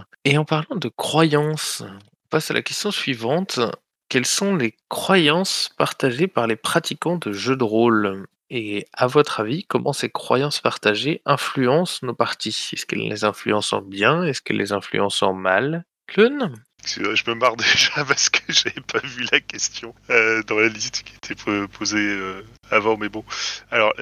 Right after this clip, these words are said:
Speaker 2: pour moi, la, la, la croyance la plus partagée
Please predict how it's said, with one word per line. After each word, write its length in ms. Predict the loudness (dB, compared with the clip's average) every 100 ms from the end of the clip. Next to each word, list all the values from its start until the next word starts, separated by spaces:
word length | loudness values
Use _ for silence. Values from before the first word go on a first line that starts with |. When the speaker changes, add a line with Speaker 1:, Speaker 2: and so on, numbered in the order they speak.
| -6
Speaker 2:
pour 160 | -4 0
moi, 180 | 2 0
la, 180 | -2
la, 140 | -8 -10
la 140 | -12
croyance 640 | -12 -2 -2 0 -4 -6 -6
la 80 |
plus 140 | -8 -6
partagée 840 | -2 0 0 -2 0 0 0